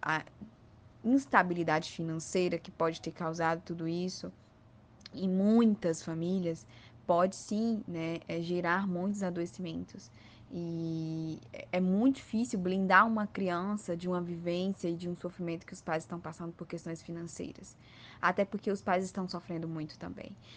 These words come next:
E é aquela questão que a gente conversou, né, de que se o pai e a mãe não estão bem emocionalmente, essa criança vai ser impactada também sobre isso.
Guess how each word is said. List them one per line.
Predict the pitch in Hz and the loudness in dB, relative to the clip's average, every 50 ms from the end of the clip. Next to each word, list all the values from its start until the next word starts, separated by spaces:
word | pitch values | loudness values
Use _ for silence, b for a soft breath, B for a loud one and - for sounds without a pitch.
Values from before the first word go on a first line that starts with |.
| B B | B B
E | - 185 | 2 4
é | 180 180 180 | 6 6 6
aquela | 170 175 - 180 175 180 | 6 4 4 2 2 2
questão | - 190 180 - 175 165 | 0 -4 -4 -4 -4 -4
que | 170 180 | -4 -4
a | |
gente | 175 170 170 - | -6 -8 -10 -10
conversou, | - - 170 175 175 175 - - - 175 165 165 180 b b b b b b - | -8 -8 -6 -4 -4 -6 -6 -6 -6 -4 -4 -6 -6 b b b b b b -4
né, | 175 170 170 175 | -2 -2 -2 -2
de | 175 185 | -4 -6
que | - - 185 | -8 -8 -8
se | - - 214 | -6 -4 -4
o | 208 | -4
pai | 202 - - 202 185 190 202 214 208 196 | -4 2 6 8 10 10 10 8 6 4
e | |
a | 185 185 | 2 0
mãe | 180 175 170 170 170 170 | 0 0 0 0 0 0
não | 170 170 170 170 | 0 0 -2 -2
estão | 180 - - 180 | -2 -4 -4 -4
bem | 175 170 170 180 190 208 220 | -2 -2 0 0 0 2 0
emocionalmente, | 208 190 180 180 - 185 165 160 170 175 185 - | 0 0 -2 -4 -4 -4 -4 -4 -2 -4 -4 -2
essa | - 214 | -2 -2
criança | 208 - 233 220 214 226 262 269 277 | -2 0 0 0 0 0 0 0 0
vai | 240 208 190 | 0 0 -2
ser | 196 - 190 | -2 -2 -4
impactada | 185 185 - 175 175 - - - 165 160 165 170 | -2 -2 -2 -2 -2 -4 0 4 4 4 4 4
também | 165 - 175 175 170 160 156 156 180 | -2 -8 -8 -8 -6 -6 -6 -8 -8
sobre | - - 170 131 - - - - | -10 -10 -10 -10 -12 -12 -14 -16
isso. | - - - - | -16 -16 -16 -16